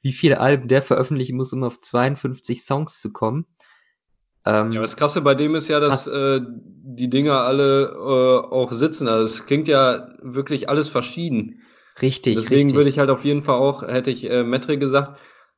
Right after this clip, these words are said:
Speaker 2: also jetzt dumm gewesen wäre irgendwie, weiß ich nicht, Ole ohne Kohle oder Mia Julia oder
Speaker 1: Ja, die haben drei Songs, die kannst du mal hören, wenn du völlig voll bist, aber du bist in deinem Leben ja auch nicht immer breit.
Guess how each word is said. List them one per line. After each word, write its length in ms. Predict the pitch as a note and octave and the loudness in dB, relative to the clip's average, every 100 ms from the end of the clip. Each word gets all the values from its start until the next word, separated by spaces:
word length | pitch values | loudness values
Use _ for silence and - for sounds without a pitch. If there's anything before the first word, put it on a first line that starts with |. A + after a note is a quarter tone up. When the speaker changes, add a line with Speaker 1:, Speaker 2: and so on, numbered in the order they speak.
| _ - | _ -2
Speaker 2:
also 160 | A2+ B2 | 2 4
jetzt 280 | A#2+ G#2+ A#2 | 4 2 0
dumm 200 | C#3 D#3+ | 2 2
gewesen 520 | D3 D3 D3 C#3 B2+ | 2 2 2 0 2
wäre 220 | C3+ C3 | 4 4
irgendwie, 560 | B2+ C3 A#2+ A#2+ A#2+ A2 | 2 0 -2 -2 -2 0
weiß 160 | G#2+ | 0
ich 60 | A2 | 0
nicht, 360 | A2 G#2 - - | -2 -4 -10 0
Ole 240 | C3 B2+ | 2 4
ohne 240 | B2 A#2 A2+ | 2 0 -2
Kohle 600 | - A#2+ A#2 G2+ D#2 - _ | -2 0 2 0 -2 -20 _
oder 220 | - A2+ | -6 -4
Mia 280 | A#2 A#2+ A#2+ | -2 0 2
Julia 680 | A2 A2+ A#2+ A2+ G#2+ G#2+ - - | 2 0 -2 -2 -2 -4 -12 -6
oder 540 | A2+ A2 A2 G#2+ A2 - | -2 0 0 -2 -4 -12
Speaker 1:
Ja, 140 | A2+ G2+ | -10 -8
die 120 | G#2 | -4
haben 180 | A2 G#2 | -4 -4
drei 300 | G#2+ A2+ A#2 A#2 A#2 | -2 -2 0 -2 -2
Songs, 500 | - A#2 A#2+ C3 - - | -4 -2 -2 -4 -8 -14
die 160 | A2+ | -12
kannst 260 | A2 A#2 - | -6 -4 -4
du 40 | |
mal 120 | A#2+ A2 | -2 -2
hören, 140 | B2 | -2
wenn 60 | B2 | -4
du 60 | |
völlig 300 | A2 B2+ B2+ | -2 0 0
voll 200 | - B2 | 0 -2
bist, 160 | B2 A#2+ | -2 -6
aber 80 | A#2 | -10
du 60 | A2 | -10
bist 100 | A2 | -10
in 60 | A#2 | -8
deinem 120 | A2 | -8
Leben 100 | A2+ | -6
ja 60 | A2+ | -6
auch 80 | A2 | -6
nicht 80 | A#2 | -8
immer 160 | A2+ | -10
breit. 340 | G#2+ A2 G#2+ | -6 -6 -6